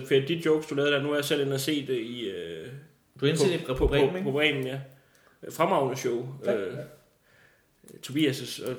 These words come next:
Speaker 1: dit, det var, ej, dit, det var også fremragende. Jeg skrev også en S M S til dig bagefter.
Speaker 2: Ja.
Speaker 1: Øhm, men altså, der var det jo sådan meget, der var det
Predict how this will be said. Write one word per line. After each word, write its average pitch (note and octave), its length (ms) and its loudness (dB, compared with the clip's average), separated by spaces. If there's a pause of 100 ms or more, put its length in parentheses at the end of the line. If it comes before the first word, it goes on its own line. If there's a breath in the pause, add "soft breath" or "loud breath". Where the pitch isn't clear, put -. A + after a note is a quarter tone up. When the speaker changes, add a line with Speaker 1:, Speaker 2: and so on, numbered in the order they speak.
Speaker 1:
dit, C#3 160 -4
det D3 100 2
var, C3+ 80 2
ej, B2 340 -4
dit, E3 160 2
det E3+ 80 4
var D3 60 2
også D3 260 0
fremragende. C3+ 540 -4
Jeg B2+ 80 -6
skrev C#3+ 180 -4
også C#3 140 -6
en C3 80 -6
S A#2+ 80 -12
M C3 120 -2
S C#3 60 -6
til C3+ 120 -12
dig B2+ 80 -6
bagefter. C3 380 -6
Speaker 2:
Ja. E3 100 -4 (480 loud breath)
Speaker 1:
Øhm, B2+ 380 0 (540 loud breath)
men C#3+ 260 -4
altså, C#3 180 -2
der F3 100 4
var E3 80 6
det C#3+ 80 4
jo C3+ 60 4
sådan D3+ 200 -4
meget, D3+ 520 0
der E3+ 80 2
var C#3 220 2
det B2+ 200 -4